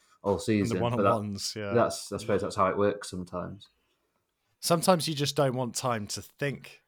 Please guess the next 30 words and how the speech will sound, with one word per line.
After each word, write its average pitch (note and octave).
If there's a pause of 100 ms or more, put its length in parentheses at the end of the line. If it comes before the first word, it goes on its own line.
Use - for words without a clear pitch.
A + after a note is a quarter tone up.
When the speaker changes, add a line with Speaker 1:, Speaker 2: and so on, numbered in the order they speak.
Speaker 2:
That D3
pressure's C3
different, A2
isn't G#2
it, F2
when G2
you're F#2+ (240)
in G#2+
that F2
position G2+
versus F#2
where G2+
you're G2
bearing F#2+
down F#2
on F#2
goal, F2+ (100)
Donny G#2
away F#2+
in A2
front G2
of F2
the G2
away F#2+
fans. F2 (960)
That F#2+
made D#2+
me D#2+
sad. D#2 (580)
Um, G#2+